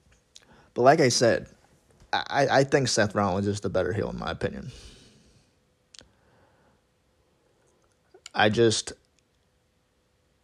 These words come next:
I feel like Seth Rollins just, he has an edge over Roman.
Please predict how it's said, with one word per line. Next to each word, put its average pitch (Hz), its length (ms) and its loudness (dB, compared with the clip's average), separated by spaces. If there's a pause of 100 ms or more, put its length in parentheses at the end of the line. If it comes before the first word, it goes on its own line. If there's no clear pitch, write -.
(220)
I 117 100 -2
feel 123 180 4
like 113 160 6
Seth 110 320 0
Rollins 107 440 0
just, - 340 -6 (1800)
he 131 160 -2
has 123 260 2
an 107 120 -4
edge 104 240 -2
over 95 180 -2
Roman. 87 380 -10